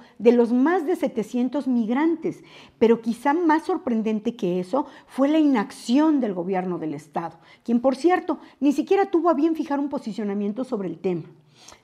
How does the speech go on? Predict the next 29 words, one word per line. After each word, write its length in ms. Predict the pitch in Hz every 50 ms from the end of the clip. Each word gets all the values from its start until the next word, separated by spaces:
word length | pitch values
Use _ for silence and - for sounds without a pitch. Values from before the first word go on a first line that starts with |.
| _
Nada 480 | - 208 226 247 247 254 262 247 269 262
es 180 | 262 254 254 -
casualidad. 720 | - 269 - - 233 240 233 190 185 165 190 180 175 - - - _ _ - - - - _ _ _ _
Todo 380 | _ 302 294 311 320 262 339 330
se 140 | 330 277 226
suscribe 680 | - 220 - - - 254 240 254 254 226 269 311 320 - - - _ _ _ _ _ _ -
a 100 | 233 240
la 180 | 254 247 240
limitante 960 | 247 240 226 240 240 240 240 240 240 - 294 302 339 370 370 359 359 - -
que 140 | - 226 208
en 100 | 208 202
los 140 | 202 190 175
gobiernos 420 | 180 175 196 240 277 320 349 311
morenistas 580 | 285 302 262 214 202 208 208 - - 302 294 285
es 120 | 240 -
el 140 | 269 247 254
sello 340 | - 285 320 294 359 311 247
de 60 | 190
la 140 | 160 160 -
casa, 300 | 196 180 - - - - _ _ - - - -
la 180 | - 196 190
falta 360 | - - 269 269 262 269 247
de 60 | 214 220
capacidad 680 | - - - 180 160 - 202 185 233 262 311 311 - -
y 100 | 262 -
compromiso 680 | - - 214 202 202 220 196 214 254 247 - 254 240
con 120 | 240 208 196
los 120 | 185 180
ciudadanos, 580 | - 196 170 175 180 208 247 277 320 370 320